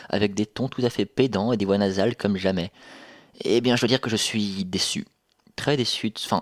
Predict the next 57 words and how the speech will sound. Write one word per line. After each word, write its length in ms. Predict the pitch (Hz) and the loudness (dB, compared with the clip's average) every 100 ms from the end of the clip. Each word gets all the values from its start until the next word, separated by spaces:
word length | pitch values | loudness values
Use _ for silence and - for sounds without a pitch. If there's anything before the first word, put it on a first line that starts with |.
| - | -2
non, 140 | 90 | -6
pas 120 | - 92 | -4 -4
très 140 | 98 | -2
déçu, 280 | 95 - 98 | -2 -2 -4
mais 120 | 90 - | -6 -4
déçu 340 | 110 - - 101 | -2 -2 -4 -6
de 60 | |
ce 100 | - | -4
dernier 180 | 92 90 | -2 -2
épisode. 380 | - - - - - _ _ - - | -6 -8 -10 -14 -20 _ _ -20 -14
En 40 | - | -4
fait, 100 | 208 | -2
si, 160 | - 156 | 0 2
très 160 | 156 | 4
déçu, 280 | 143 - 120 | 2 2 -2
parce 120 | - | -4
que 80 | - | -4
tant 140 | 131 | -2
qu'à 100 | 139 | -2
faire 160 | 127 117 | -2 -2
un 40 | |
dernier 260 | 110 107 98 | 0 0 0
épisode, 280 | - - 110 | -2 -2 -2
autant 160 | - | -4
faire 160 | - 92 | -4 -4
un 40 | |
truc 180 | 95 101 | -4 -10
pétant, 400 | - 101 - 101 | -2 -2 0 -2
et 20 | |
puis 160 | 95 87 | -4 -6
là, 220 | 85 95 | -4 -4
bah, 160 | 98 87 | -6 -8
apparemment. 520 | 82 - 92 90 92 - - - - - - - - - | -8 -6 -4 -4 -6 -10 -12 -12 -14 -16 -18 -20 -10 -6
Euh, 60 | 135 | 0
Dialogue 300 | 147 185 131 | 4 4 4
mondain 360 | 143 143 160 | 2 2 2
est 180 | 151 - | 2 0
une 140 | 110 | -2
suite 280 | 110 - 143 | -2 -4 -4
d'épisodes 460 | 107 110 113 107 117 | -4 -4 -2 0 2
indépendants 460 | 104 110 110 113 | 2 0 0 2
les 120 | 107 92 | 2 2
uns 80 | |
des 200 | 92 95 | 0 0
autres, 440 | 147 175 - - - | -2 -2 -4 -6 -8
euh, 40 | - - | -10 -12
qui 140 | - | -6
sont 160 | - 127 | 0 2
en 100 | 107 | 2
fait 300 | - 139 117 | 2 -2 0
des 180 | 110 104 | 0 2
adaptations 560 | 113 - 123 113 139 | 2 0 -2 -2 -2
des 80 | 135 | 0
dialogues 220 | 101 107 | 2 0
tristes 320 | - - 127 98 | -2 -6 -4 -4
d'Octave 440 | 104 - 120 117 | -4 -2 -2 0
Mirbeau. 420 | 107 104 101 101 | -4 -4 -4 -6